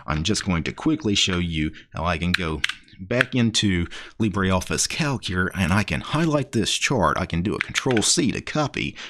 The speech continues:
If I go back to the presentation slideshow, I could pick the first slide here, not the title slide, but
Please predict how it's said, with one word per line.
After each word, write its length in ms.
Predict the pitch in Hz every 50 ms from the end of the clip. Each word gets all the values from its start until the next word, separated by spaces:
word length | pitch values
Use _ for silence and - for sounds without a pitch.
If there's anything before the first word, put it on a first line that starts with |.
| - -
If 140 | - - 90
I 80 | 87
go 260 | 82 82 104 107 95 82
back 480 | 76 - - 87 85 80 - - - - - - - -
to 320 | - - 113 82 67 71 73
the 100 | 80 82
presentation 680 | - - 101 85 - 78 73 - 101 92 - - 82
slideshow, 840 | 76 - - 180 190 175 165 156 127 - - - 98 90 92 98 107
I 100 | 101 95
could 200 | - 95 82 - - - - - -
pick 240 | - 85 - - - _ - _ _ _
the 60 | - _ -
first 320 | - 98 - - - - - _ _ _
slide 540 | - - - - 117 110 107 90 82 90 -
here, 160 | 104 110 101
not 220 | 90 104 101 - -
the 80 | - - - -
title 320 | - - 117 95 78 80
slide, 560 | - - - 85 80 85 90 92 92 92 87
but 140 | 85 - -